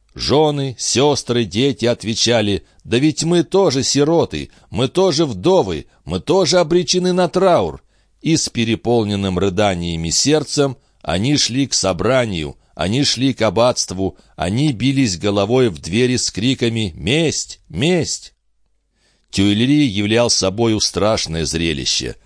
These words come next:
В нем, залитом кровью, дымящимся, оставались только трупы, да три или четыре патруля, следившие за тем, чтобы под предлогом поисков своих близких ночные посетители не разграбили королевскую резиденцию, двери которой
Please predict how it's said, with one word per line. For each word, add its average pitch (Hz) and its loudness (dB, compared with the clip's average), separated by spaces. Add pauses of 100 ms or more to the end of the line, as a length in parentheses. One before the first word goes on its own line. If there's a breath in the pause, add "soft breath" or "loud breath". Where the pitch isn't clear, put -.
В - -14
нем, 131 0 (240 soft breath)
залитом 101 0
кровью, 131 0 (200 soft breath)
дымящимся, 117 0 (180)
оставались 113 -2
только 113 -2
трупы, 123 0
да - -4
три 131 0
или 113 -2
четыре 104 -2
патруля, 98 0 (160 soft breath)
следившие 82 -2
за 82 -2
тем, 120 0
чтобы 85 -4
под - -4
предлогом 87 0
поисков 92 -2
своих 80 -2
близких 107 -2 (240 soft breath)
ночные 82 -2
посетители 110 -2
не 110 -2
разграбили 101 0
королевскую 90 -2
резиденцию, 82 -2
двери 82 -2
которой 90 -2